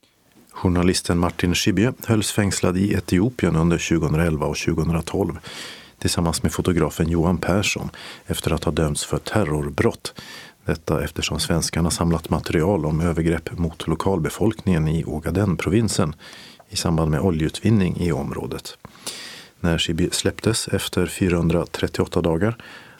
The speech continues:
lovade han sina medfångar att berätta vad han sett under fångenskapen. En riksteaterföreställning utifrån de fängslades texter och berättelser med bland andra Schibbye själv på scen ges den nittonde april klockan nitton på Jarl Kulle-scenen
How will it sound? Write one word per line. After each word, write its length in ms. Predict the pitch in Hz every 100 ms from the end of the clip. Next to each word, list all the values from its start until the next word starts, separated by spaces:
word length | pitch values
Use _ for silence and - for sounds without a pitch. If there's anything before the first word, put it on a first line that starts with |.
| -
lovade 280 | 92 90 90
han 120 | 92
sina 200 | - 87
medfångar 540 | 98 80 - 85 82
att 140 | 78 -
berätta 420 | 78 73 - 78
vad 100 | 80
han 100 | 85
sett 320 | - - -
under 340 | 87 76 65
fångenskapen. 1040 | - - 85 64 62 - - 82 - 90 85 - - - - - - - -
En 340 | 87 78 78
riksteaterföreställning 1160 | 82 110 - 92 82 - 90 - 98 123 139 127 98
utifrån 360 | - 98 101
de 120 | 92
fängslades 580 | 90 101 90 - 90 90
texter 460 | - 104 - 98 101
och 120 | 98
berättelser 600 | 95 95 - 95 110 107 - -
med 260 | - 87 85
bland 240 | 90 90
andra 300 | 90 82 85
Schibbye 340 | - 90 92 -
själv 400 | - - 85 107 -
på 120 | 117
scen 280 | - 120 135 - - - - _
ges 240 | 90 82
den 240 | - 87 85
nittonde 420 | 92 - 85 85
april 400 | 82 - 92 78
klockan 420 | - - - 82
nitton 440 | 90 - 73 76 -
på 260 | - 71
Jarl 240 | 85 80 82
Kulle-scenen 880 | - 98 76 - 101 110 90 69